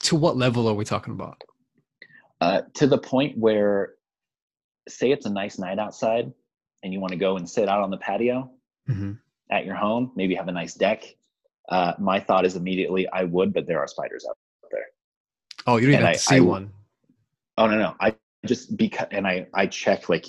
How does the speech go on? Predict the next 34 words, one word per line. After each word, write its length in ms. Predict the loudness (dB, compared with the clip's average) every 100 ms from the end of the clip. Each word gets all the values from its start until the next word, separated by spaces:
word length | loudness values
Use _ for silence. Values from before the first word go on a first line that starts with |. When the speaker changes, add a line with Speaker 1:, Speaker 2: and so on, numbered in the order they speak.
| -10
Speaker 2:
if 160 | -4 -2
I 80 |
walk 240 | 0 0 -2
in 80 | 2
doorways 380 | 4 4 2
or 40 | 0
anything 220 | -10 -10
like 160 | -12 -2
that, 180 | -2 0
always 240 | -4 -6 -8
checking 400 | -10 -10 -10 -6
for, 80 | -4
like, 160 | -4 -6 _ _ _ _
webs, 440 | 4 6 4 0 -8
making 240 | -8 -8
sure 280 | -4 -2 -2
I 100 | -4
don't 240 | -6 -8 -6
walk 260 | -6 -4
into 180 | -4 -2
them. 220 | 0 -2
Like, 140 | -4 -6
it 140 | 0 2
is 240 | 2 0
such, 420 | 0 0 -4 -14 -18 _ _ _ _ _ -2
it 260 | 2 6 6
influences 640 | 4 4 4 4 0 -2
parts 540 | 0 0 0 -8 -12 _
of 160 | -4 -2
things. 320 | -4 -4 -6
And 200 | -6 -2
so, 140 | 0
like, 220 | 2 0 -4 -8
I, 640 | -2 0 0 0 0 -2